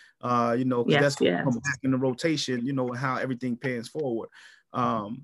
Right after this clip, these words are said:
Speaker 1: but right now, in this, in this moment, what would you say to the troubled sons and daughters of the world?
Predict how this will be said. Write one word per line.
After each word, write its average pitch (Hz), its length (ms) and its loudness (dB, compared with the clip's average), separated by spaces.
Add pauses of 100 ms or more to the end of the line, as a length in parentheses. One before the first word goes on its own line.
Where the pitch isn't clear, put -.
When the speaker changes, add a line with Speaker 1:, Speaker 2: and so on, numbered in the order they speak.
Speaker 1:
but 143 100 -2
right 143 240 2
now, 135 500 2 (840)
in 120 160 4
this, 160 240 4
in 113 240 -4
this 151 260 -4
moment, 131 540 -2 (680)
what 160 160 -2
would 156 160 -2
you 143 80 0
say 135 260 0
to 123 160 -6
the 110 80 -4
troubled 117 400 -4
sons 110 400 -4
and 107 160 -6
daughters 107 380 -2
of 98 100 -6
the 101 60 -10
world? 95 520 -10